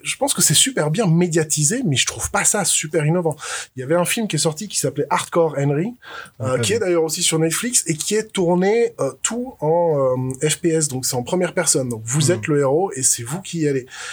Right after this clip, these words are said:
Speaker 1: Ça aussi, alors c'était sympa et c'est drôle et on en a, on en parlait un peu et ça a été médiatisé à l'époque et, euh, c'est une autre manière de regarder le cinéma, c'est une autre rega-, manière de regarder une série. Mais est-ce que c'est innovant ? Comme tu disais, enfin moi je jouais au livre dont on est le héros et, euh,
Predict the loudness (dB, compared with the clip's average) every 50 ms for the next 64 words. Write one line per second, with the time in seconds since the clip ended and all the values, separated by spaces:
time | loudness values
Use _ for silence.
0 | -12 -12 -10 -6 -2 0 2 2 2 2 2 2 0 0 0 0 -2 -4 -2 0
1 | 0 2 2 2 2 2 2 2 2 2 2 2 0 0 0 0 -2 -2 0 2
2 | 2 2 0 -2 -4 -8 -10 -8 -4 -2 -2 0 0 0 0 0 -2 -2 -4 -4
3 | -4 -4 -4 -2 0 0 0 0 0 0 0 2 2 2 2 2 0 -2 -2 -4
4 | -4 -4 -4 -4 -4 -4 -4 -4 -4 -2 -2 -2 0 2 2 2 2 0 -4 -8
5 | -10 -8 -4 -2 -2 -2 0 0 0 0 0 -2 -2 0 0 0 0 0 0 -2
6 | 0 2 2 2 2 2 0 -2 -2 -2 -2 -4 -2 -2 -4 -2 -2 0 2 2
7 | 2 0 -2 -2 -2 -2 -2 0 0 0 0 0 0 2 2 2 2 2 2 0
8 | 0 -2 -2 -2 -2 0 0 0 0 0 -2 -4 -6 -10 -14 -14 -12 -10 -10 -8
9 | -8 -10 -10 -12 -16 -20 _ _ -2 0 0 0 0 0 0 2 2 2 2 2
10 | 2 2 4 4 4 4 4 4 4 4 4 2 2 2 0 0 0 0 -2 -6
11 | _ -20 -20 -10 -6 -4 -4 -2 -2 -2 -2 0 2 2 2 2 2 0 -2 -2
12 | -2 0 0 0 0 0 -2 -4 -2 0 0 2 2 2 2 2 2 2 0 0
13 | -2 -2 0 0 0 0 0 0 0 0 0 0 2 2 2 0 -2 -4 -10 _
14 | _ -6 -4 -2 -2 -2 -2 -4